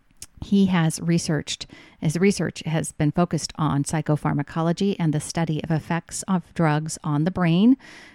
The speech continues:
um, and from a perspective of both drug treatments and how neurology works and why people use and become addicted to drugs.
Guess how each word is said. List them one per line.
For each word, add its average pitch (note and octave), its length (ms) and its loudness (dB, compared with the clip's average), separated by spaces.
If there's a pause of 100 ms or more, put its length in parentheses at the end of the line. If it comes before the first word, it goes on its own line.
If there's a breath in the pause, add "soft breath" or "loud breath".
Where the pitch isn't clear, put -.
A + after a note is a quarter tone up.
(100)
um, D#3+ 440 2 (100)
and E3 420 2
from F3 220 2
a E3+ 60 2
perspective - 580 -2
of F3 140 0
both F3 360 2 (200)
drug E3+ 260 2
treatments - 640 0 (120)
and E3 220 2
how E3+ 240 0
neurology D3+ 600 0
works F3+ 400 -2
and D#3 160 0
why D#3 180 0
people D#3 320 0
use D#3 400 0
and D#3+ 100 -2
become D3+ 300 -4
addicted D3 380 -4
to E3+ 80 -10
drugs. - 420 -4